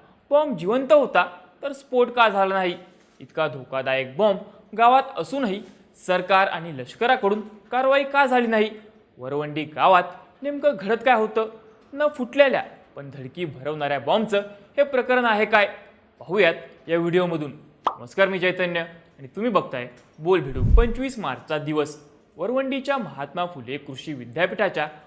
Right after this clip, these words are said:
बांबू लागवड प्रक्षेत्रामध्ये मोठा आवाज झाला. ज्यावेळी आवाज झाला, त्यावेळी सगळ्या गावात मोठा हादरा सुद्धा बसला होता. गावात भीतीचं वातावरण तयार झालं. हा मोठा आवाज होण्याच्या आधी गावकऱ्यांनी एक विमान प्रचंड वेगानं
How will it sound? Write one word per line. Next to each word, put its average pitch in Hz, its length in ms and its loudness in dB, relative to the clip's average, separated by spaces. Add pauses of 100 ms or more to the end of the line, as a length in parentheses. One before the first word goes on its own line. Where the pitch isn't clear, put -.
(180)
बांबू 190 400 0
लागवड 143 400 -2
प्रक्षेत्रामध्ये 220 880 -4
मोठा 131 320 -12
आवाज 139 320 0
झाला. 135 240 -4 (460)
ज्यावेळी 233 420 2 (360)
आवाज 233 360 0
झाला, 139 300 -2
त्यावेळी 147 400 -6
सगळ्या 143 340 -6
गावात 127 380 2 (360)
मोठा 123 240 -10
हादरा 151 360 -6
सुद्धा 131 280 -12
बसला 139 340 -8
होता. 139 280 -4 (440)
गावात 214 280 4
भीतीचं 170 480 -6
वातावरण 131 600 -4
तयार 143 240 4
झालं. 143 280 -4 (440)
हा 320 60 0
मोठा 240 380 -2
आवाज 180 340 4
होण्याच्या 147 420 -6
आधी 202 320 -2 (420)
गावकऱ्यांनी 262 540 2
एक 233 160 -2
विमान 160 360 -4
प्रचंड 147 440 -8
वेगानं 139 500 -2